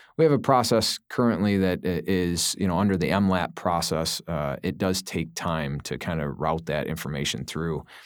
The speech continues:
Um, so it is a challenge for us under the, the mutual legal assistance treaties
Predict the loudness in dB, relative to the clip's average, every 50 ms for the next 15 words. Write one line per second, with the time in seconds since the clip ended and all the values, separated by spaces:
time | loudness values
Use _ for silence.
0 | -20 -20 -20 -20 -20 _ _ -6 -4 -4 -4 -4 -4 -4 -4 -2 -2 -2 0 2
1 | 0 0 0 -2 -2 -4 -2 -2 -2 -2 -2 -2 -2 -2 -4 -4 -4 -2 -2 -2
2 | -2 -2 -2 -2 0 0 0 -2 -2 -4 -4 -6 -8 -8 -8 -6 -6 -6 -4 -2
3 | -2 -2 -2 -2 -4 -4 -4 -2 -2 -2 -2 -2 -2 -2 -4 -6 -8 -8 -6 -4
4 | -4 -4 -4 -4 -4 -6 -6 -8 -8 -6 -6 -4 -4 -4 -4 -4 -4 -6 -8